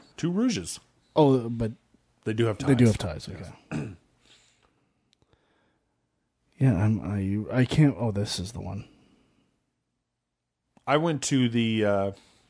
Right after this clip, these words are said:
Speaker 1: um, the Canadian University Football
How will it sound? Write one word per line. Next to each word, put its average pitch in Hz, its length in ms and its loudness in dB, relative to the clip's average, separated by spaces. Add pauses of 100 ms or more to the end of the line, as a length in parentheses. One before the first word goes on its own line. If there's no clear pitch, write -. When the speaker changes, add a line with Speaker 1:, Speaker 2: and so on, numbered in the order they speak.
(1300)
Speaker 1:
um, 101 360 0 (520)
the 110 100 -2
Canadian 123 720 0
University 110 640 0
Football 101 720 0